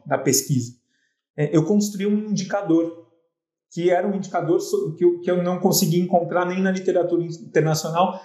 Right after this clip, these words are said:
pra medir o quanto que uma política de transferência de recursos ela é redistributiva, o quanto que ela atende mais os mais vulneráveis, o quanto que ela é, portanto, progressiva. Progressividade, vamos lembrar do imposto de renda.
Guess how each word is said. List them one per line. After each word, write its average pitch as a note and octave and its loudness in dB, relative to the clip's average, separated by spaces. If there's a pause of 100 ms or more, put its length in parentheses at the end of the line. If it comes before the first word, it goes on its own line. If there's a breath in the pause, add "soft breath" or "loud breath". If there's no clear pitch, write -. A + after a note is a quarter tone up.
(140 loud breath)
pra F3+ 4
medir E3+ 0
o - -4
quanto A#3+ 4
que G3 -12
uma F3 0
política F3 0 (140)
de C#3 2
transferência D3 2
de C3 -6
recursos D3+ -2
ela E3 2
é - -8 (180)
redistributiva, G3+ 0 (340)
o D#3 -6
quanto G3+ 2
que - -6
ela F3 0
atende D#3+ 0
mais F#3 -2 (120)
os F#3 4
mais F3+ -4
vulneráveis, D#3 -2 (360)
o D#3 -6
quanto G3 2
que F#3 -2
ela E3+ 0
é, F3 0
portanto, F3 -2
progressiva. E3+ -2 (100)
Progressividade, F3+ 2
vamos G#3+ 0
lembrar F#3+ 0
do F#3 -12
imposto A3+ 0
de F#3+ 0
renda. C3 0